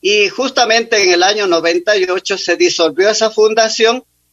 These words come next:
y nosotros los padres quedamos a la deriva. Eh, una vez de que esa fundación se disolvió, nosotros quedamos sin una institución donde nos pueda acoger.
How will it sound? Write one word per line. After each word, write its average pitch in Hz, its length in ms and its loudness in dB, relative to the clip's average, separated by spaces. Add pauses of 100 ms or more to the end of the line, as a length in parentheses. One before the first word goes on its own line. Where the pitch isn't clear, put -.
(280)
y 190 140 2
nosotros 240 560 0
los 202 220 -4
padres 196 580 -2
quedamos 196 960 -2 (180)
a 165 160 -2
la 170 160 2
deriva. 170 640 0 (680)
Eh, 196 600 0
una 269 300 0
vez 233 200 2
de 220 160 -2
que 196 300 -2
esa 226 360 0
fundación 196 600 -2
se 196 180 -4
disolvió, 185 540 0
nosotros 190 400 -6
quedamos 180 440 0
sin 190 180 2
una 214 280 2
institución 190 840 -2
donde 170 280 0
nos 151 160 -6
pueda 202 280 0
acoger. 202 520 -2